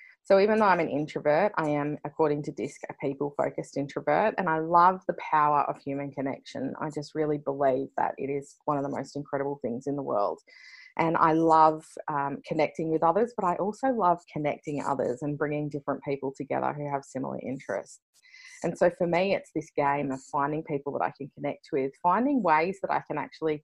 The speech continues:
connect with them in different ways, whether they're people that I know online or whether it's people like yourself who, um, who, you know, I've met through doing different things,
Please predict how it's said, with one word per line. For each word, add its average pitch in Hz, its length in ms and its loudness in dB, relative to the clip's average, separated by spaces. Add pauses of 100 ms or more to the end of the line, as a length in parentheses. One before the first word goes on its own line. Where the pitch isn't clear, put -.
(100)
connect 147 380 -6
with 151 180 -6
them 143 340 -2 (300)
in 156 180 -2
different 160 380 -2
ways, 185 380 4
whether 202 240 4
they're 190 160 4
people 156 320 0
that 151 120 0
I 151 120 2
know 147 360 0
online 139 680 0 (100)
or 143 480 4 (280)
whether 156 260 4
it's 139 120 -12 (120)
people 165 440 0
like 143 220 4 (160)
yourself 160 640 2 (140)
who, 156 380 6
um, 147 400 -2 (500)
who, 160 100 6
you 151 260 0
know, 147 120 4
I've 151 160 0
met 156 200 0 (120)
through 147 400 2 (580)
doing 151 220 2
different - 380 -8
things, - 420 -4